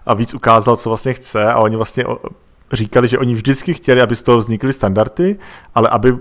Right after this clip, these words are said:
mohli ty standardy vytvořit, tak potřebovali takoby, za prvý chtěli vytvořit nějakou věc a se současnýma technologiema, což šlo jenom tak, jak oni to navrhli.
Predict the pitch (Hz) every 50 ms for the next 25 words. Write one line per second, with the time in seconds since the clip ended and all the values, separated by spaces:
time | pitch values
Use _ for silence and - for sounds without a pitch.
0 | - 120 117 110 110 127 123 127 123 - 110 104 120 120 - 131 104 98 - 110
1 | 110 117 135 - 123 113 - - 107 - - 127 117 110 - 110 - - 107 113
2 | 101 98 - - - - 117 123 - 151 147 135 - - _ - 392 - - -
3 | - - 143 151 139 131 143 135 143 131 - 139 113 107 110 117 - - 123 98
4 | - - - - _ - - - - - _ _ _ - - - 123 113 - 127
5 | - 135 117 - 143 131 117 - 202 - 127 123 123 120 135 135 139 139 135 135
6 | - - - - - 117 113 113 113 110 104 110 104 107 - 110 107 104 101 101
7 | - - - 107 107 117 139 143 156 165 175